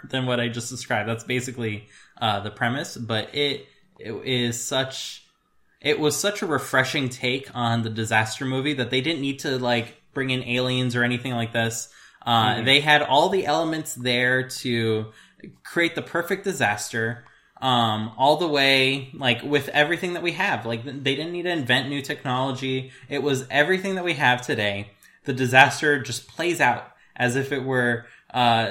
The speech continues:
Speaker 1: scripted from the beginning. Like, you could tell this is not gonna end well. Um, and it doesn't end well. Like, that's, that's, that's about it. So, um, if you haven't seen Don't Look Up, it is not what you expect in terms of just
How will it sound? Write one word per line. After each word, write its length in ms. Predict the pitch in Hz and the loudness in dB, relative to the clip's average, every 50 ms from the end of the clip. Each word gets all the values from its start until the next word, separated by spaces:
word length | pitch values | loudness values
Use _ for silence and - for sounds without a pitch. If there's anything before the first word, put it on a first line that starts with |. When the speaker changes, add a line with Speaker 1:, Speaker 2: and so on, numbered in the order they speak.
| 113 117 | -4 -6
Speaker 1:
scripted 680 | 127 - - - - - - - - 180 180 - 185 180 | -8 -8 -8 -8 -8 -8 -8 0 0 0 2 2 0 0
from 160 | - 185 165 | 2 0 0
the 60 | 160 147 | 2 2
beginning. 300 | 147 147 151 147 127 117 | 4 4 6 4 4 4
Like, 180 | 117 120 117 | 4 2 2
you 80 | 156 151 | 0 0
could 140 | - 160 156 | 0 -2 0
tell 320 | - 180 170 156 139 127 | 4 6 6 6 6 6
this 140 | 127 135 139 | 4 0 0
is 100 | 135 127 | -2 -2
not 200 | 139 143 143 143 | -2 -2 -2 0
gonna 120 | 139 123 | -2 0
end 240 | 117 135 139 131 110 | 0 0 0 0 -2
well. 320 | 101 98 101 104 104 - - - - - _ - | -4 -4 -4 -6 -8 -10 -18 -20 -20 -20 _ -2
Um, 420 | - 123 120 117 113 113 110 113 | 0 2 2 4 2 2 0 0
and 140 | 123 131 139 | 0 0 0
it 80 | 139 - | 2 4
doesn't 240 | 151 151 131 131 113 | 4 4 4 4 0
end 180 | 107 104 101 101 | -2 -2 -2 -4
well. 220 | 98 101 104 104 | -4 -4 -4 -4
Like, 280 | 107 104 98 - - - | -4 -6 -6 -6 -8 -12
that's, 460 | 135 123 120 113 110 - - - - 135 | -4 0 0 0 0 -2 -8 -10 -10 -12
that's, 640 | 120 107 113 123 123 - - 120 117 117 - - - - | -12 -12 -12 -12 -12 -4 -4 -4 -4 -4 -6 -12 -12 -12
that's 300 | - - 120 117 117 - | -10 -6 -6 -6 -6 -6
about 480 | 117 113 110 110 110 107 104 104 104 | -6 -6 -6 -4 -4 -4 -2 -2 -4
it. 220 | 107 101 101 - - | -6 -8 -8 -10 -8
So, 280 | - 110 104 101 101 101 - _ - _ _ | -6 -6 -6 -6 -6 -10 -14 _ -20 _ _
um, 480 | - 120 113 107 101 98 98 98 120 - - | -6 -4 -2 -2 -2 -4 -6 -10 -12 -8 -10
if 160 | 127 123 - | -10 -6 -4
you 80 | 135 120 | -6 2
haven't 340 | - 143 151 165 175 170 - | 4 4 4 4 -2 -6 -6
seen 220 | - 180 170 151 | -8 -6 -6 0
Don't 200 | 127 147 156 127 | 0 0 0 0
Look 160 | 151 151 - 123 | -4 -4 -2 0
Up, 220 | 113 117 - - | -2 -2 -2 -4
it 100 | - 117 | -6 -4
is 100 | 117 113 | -2 -2
not 220 | 120 123 131 147 - | 0 0 0 0 -2
what 100 | - 143 | -6 -6
you 140 | 139 135 131 | -4 -4 -4
expect 480 | 127 127 - - - 131 110 110 - - | -4 -6 -8 -8 -6 -6 -6 -6 -6 -8
in 80 | 117 110 | -8 -6
terms 300 | - 120 117 113 107 107 | -4 -2 -2 -2 -2 -4
of 180 | 107 101 101 | -6 -6 -6
just 400 | 104 113 110 110 - - - - | -8 -8 -8 -8 -10 -18 -20 -20